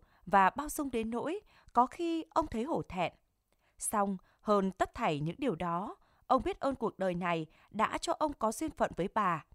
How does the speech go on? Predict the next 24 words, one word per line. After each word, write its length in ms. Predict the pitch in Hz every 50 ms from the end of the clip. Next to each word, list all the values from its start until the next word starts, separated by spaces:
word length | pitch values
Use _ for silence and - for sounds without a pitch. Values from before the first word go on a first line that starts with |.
| _ _ _ _ _ _ _ _ _ _ _ -
Mà 300 | 180 190 185 180 180 180
cái 160 | - 190 190
duyên 200 | - - 302 277
ấy 360 | - - 202 196 208 233 359 _ - - _ -
cũng 180 | - 262 254 320 -
từ 100 | 277 208 -
chuyện 200 | - 220 - -
liên 180 | 226 285 311 285 -
quan 300 | - 285 269 277 269 262 - -
tới 200 | 220 202 202 226
hố 240 | 202 202 202 214 -
ga, 280 | - 269 262 254 262 254 - _ _ _ _ _ _ -
ống 180 | 220 214 226
cống 260 | - - 226 208 240 339
mà 100 | 359 247 170 - -
ra. 300 | 185 196 202 208 190 _ - _ _ _ _ _ _ _ _ _ _ _ _ _ _ _ _ _ _ _
Nhớ 340 | - 196 196 196 190 196 254 349
ngày 160 | 359 269 175 139
ấy, 420 | - - 180 185 196 208 294 403 _ _ - - - _ -
ông 300 | 214 220 220 214 214 214
hơn 200 | 214 262 294 294 320
hai 100 | 330 311
mươi 160 | 302 311 302
tuổi 340 | - - 240 214 180 151